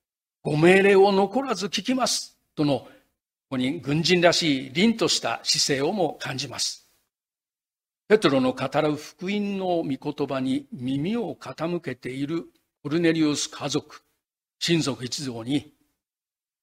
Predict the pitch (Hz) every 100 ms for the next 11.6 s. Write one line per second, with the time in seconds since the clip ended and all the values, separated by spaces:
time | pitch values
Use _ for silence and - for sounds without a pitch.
0 | _ - - 139 139 139 135 131 123 135
1 | 127 - 98 101 127 131 - - 117 131
2 | - - - _ _ _ _ _ _ _
3 | _ - 156 - 160 160 160 - 208 233
4 | 240 220 170 - 139 175 214 220 208 202
5 | 180 175 165 220 170 135 127 160 139 135
6 | - - _ _ _ _ _ _ _ _
7 | _ _ _ _ _ _ - 247 - 120
8 | 104 131 - _ _ _ _ _ - 151
9 | 226 233 226 214 - 208 - - - -
10 | - 202 214 160 - 143 135 - 147 175
11 | 185 175 - - -